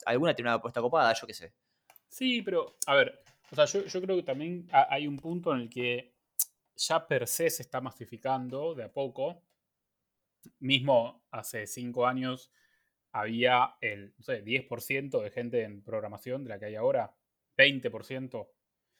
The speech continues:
Speaker 2: Ya también está entrando un punto en el que se masifica y,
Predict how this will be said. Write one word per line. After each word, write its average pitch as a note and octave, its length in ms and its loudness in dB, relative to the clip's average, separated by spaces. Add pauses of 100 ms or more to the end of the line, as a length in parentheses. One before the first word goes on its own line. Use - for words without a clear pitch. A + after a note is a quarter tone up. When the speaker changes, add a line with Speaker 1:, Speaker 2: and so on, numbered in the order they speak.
(340)
Speaker 2:
Ya F3+ 180 4
también F3+ 240 8
está - 140 -4
entrando D3+ 280 4
un C3 120 0
punto F3 200 -2
en D3 60 2
el A#2 60 -4
que A#2 100 -2
se A2+ 60 -10
masifica B2+ 640 4
y, A#2 340 -6